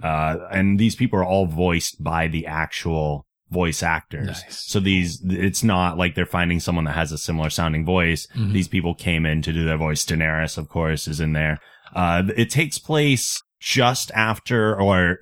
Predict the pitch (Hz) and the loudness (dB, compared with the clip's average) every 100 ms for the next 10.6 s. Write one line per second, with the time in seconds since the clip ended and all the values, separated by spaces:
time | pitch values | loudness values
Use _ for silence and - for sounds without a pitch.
0 | 107 117 139 160 180 - 147 165 - 95 | -2 2 0 2 -2 0 0 0 0 0
1 | 95 - 107 76 73 98 104 80 71 71 | 0 0 -2 0 0 2 4 2 0 -6
2 | _ _ - 85 87 85 82 85 76 71 | _ _ -6 0 2 2 2 2 0 -6
3 | 71 95 80 90 80 80 - 87 - 90 | -6 -4 0 0 0 -2 0 0 0 0
4 | 85 82 85 76 - 90 80 76 - - | 0 0 -2 -2 -4 0 0 0 -6 -18
5 | - _ - 104 92 101 107 107 104 110 | -20 _ 2 4 4 4 6 4 2 2
6 | 107 101 - 98 90 85 80 73 - 113 | 4 2 2 2 2 2 -2 -6 -2 0
7 | 78 80 - - 95 85 - 85 78 - | 0 -2 -4 -2 -2 0 0 0 0 0
8 | 87 82 80 85 90 107 113 - _ - | 0 0 0 0 2 2 0 -2 _ -8
9 | - 98 92 98 98 92 107 92 80 82 | 0 2 4 4 4 2 2 2 2 2
10 | 92 90 80 80 76 | 2 2 2 0 -2